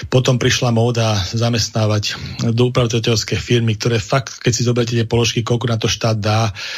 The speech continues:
tak to sú milióny eur, ktoré my platíme za upratovanie súkromníkom.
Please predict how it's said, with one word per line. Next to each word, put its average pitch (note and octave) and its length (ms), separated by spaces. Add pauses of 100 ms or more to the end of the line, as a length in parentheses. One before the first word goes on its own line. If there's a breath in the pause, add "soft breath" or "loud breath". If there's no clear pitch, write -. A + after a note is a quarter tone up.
(140 loud breath)
tak - 240
to C3+ 80
sú - 160
milióny B2+ 560
eur, G#2 320
ktoré G#2 240
my A#2+ 240
platíme A2 320
za F#2+ 160
upratovanie F#2 880
súkromníkom. F#2+ 800